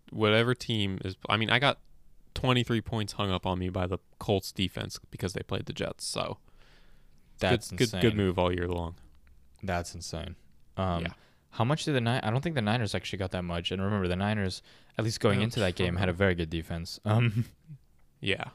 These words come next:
Speaker 1: Although depleted, but yes.
Speaker 2: Yes. They, see, they only got five points. Now, this, remember, this is the game where Nick Bosa, Solomon Thomas, and everyone else was out. Um,
Speaker 1: Yeah.
Speaker 2: I don't know how they only got five points. They only,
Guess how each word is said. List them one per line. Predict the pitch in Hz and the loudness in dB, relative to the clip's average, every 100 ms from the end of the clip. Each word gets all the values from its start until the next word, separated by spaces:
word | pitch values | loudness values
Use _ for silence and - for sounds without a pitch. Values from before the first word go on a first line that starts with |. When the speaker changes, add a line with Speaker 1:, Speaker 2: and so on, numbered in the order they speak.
| - _ _ _ _ _ - | -20 _ _ _ _ _ -2
Speaker 1:
Although | 107 107 101 | 2 4 2
depleted, | 95 101 - 107 87 85 90 | 2 -2 2 2 2 0 -2
but | 95 90 101 | -2 -2 -2
yes. | 101 - | -4 -2
Speaker 2:
Yes. | 98 - - - - - - - - - - | -4 -6 -6 -12 -18 -20 -20 -20 -20 -20 -2
They, | 107 110 113 117 107 - _ - - _ - | 4 6 8 6 2 -6 _ -20 -20 _ -6
see, | - 165 | 4 4
they | 131 | 6
only | 160 | 4
got | 123 98 | 4 2
five | - 104 98 | 2 0 0
points. | - 90 85 | -4 -6 -4
Now, | 117 110 | 0 2
this, | 123 - | 2 0
remember, | 123 120 98 | 2 2 4
this | 98 107 | 2 2
is | |
the | 104 | 0
game | 101 110 107 | 2 4 4
where | 92 | 2
Nick | 87 95 - | 2 -2 2
Bosa, | 98 98 101 | 2 2 0
Solomon | - 95 85 | 0 0 0
Thomas, | 90 101 95 104 | 0 0 0 -2
and | 98 | 0
everyone | 113 110 101 | 2 2 4
else | 104 - | 2 0
was | 85 78 | -8 -6
out. | 90 87 _ - - - _ _ - | -6 -6 _ -20 -20 -20 _ _ -6
Um, | 90 85 95 | -2 -2 -4
Speaker 1:
Yeah. | 80 - - _ - - - | -8 -14 -20 _ -20 -16 -2
Speaker 2:
I | 110 | 2
don't | 117 | 6
know | 110 | 6
how | 90 92 | 4 0
they | 98 | 2
only | 131 139 | 0 2
got | 135 | 0
five | - 127 - | 0 -2 0
points. | 131 131 | -2 -2
They | - 87 | -2 -2
only, | 110 110 | 0 0